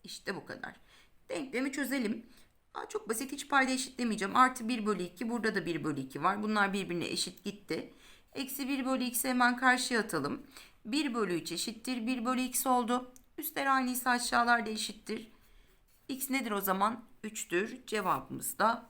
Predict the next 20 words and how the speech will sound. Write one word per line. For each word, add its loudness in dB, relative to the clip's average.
Bursa'dır. -8
Bir -2
diğer 4
sorumuz -2
gene -2
birinci -2
soruyla 0
aynı 2
mantıkta. 0
İki 0
işçi -2
bir 0
işi -2
yalnız 6
başına 0
X 0
ve 0
Y 2
günde 0
bitiriyor. 0